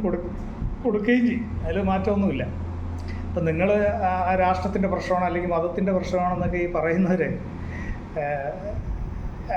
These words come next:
അങ്ങനെയാണെങ്കിൽ രാഷ്ട്രത്തിൻ്റെ മതത്തിൻ്റെ പ്രശ്നമാണെങ്കിൽ നജീബിന് അവിടെ പോയിട്ട് സ്വർഗം വേണ്ടേ കിട്ടേണ്ടത്? അല്ലല്ലോ. അപ്പം അങ്ങനെയൊന്നുമില്ല. അവിടെ ജാതിയും മതവും, ആ, മതമൊക്കെ ഉണ്ട്. അവരെ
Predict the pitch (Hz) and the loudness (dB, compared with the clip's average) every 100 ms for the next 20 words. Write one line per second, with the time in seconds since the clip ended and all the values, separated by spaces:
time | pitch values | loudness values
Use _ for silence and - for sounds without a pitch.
0 | 175 190 214 220 214 214 208 196 202 220 | 2 2 4 4 4 4 4 2 2 2
1 | 214 214 208 185 214 214 220 208 196 233 | 4 4 4 2 2 0 0 0 0 2
2 | 208 202 202 202 196 190 214 220 214 208 | 2 2 2 4 4 4 4 4 4 4
3 | 202 214 214 208 202 190 208 202 196 170 | 2 4 2 2 2 2 4 2 2 0
4 | 151 143 139 127 - - - - - 165 | -2 -2 -2 -2 -4 -4 -4 -4 -6 -2
5 | 175 185 185 190 - - - - - - | 0 0 0 -4 -8 -12 -16 -16 -16 -16
6 | - - - 160 190 170 226 262 262 233 | -16 -14 -6 0 0 2 4 4 4 4
7 | 160 135 139 185 208 196 214 233 233 226 | 2 0 0 2 4 4 4 2 2 2
8 | 226 233 233 226 233 233 233 240 247 233 | 2 2 2 2 0 2 4 4 4 2
9 | 233 208 202 214 | 4 4 4 4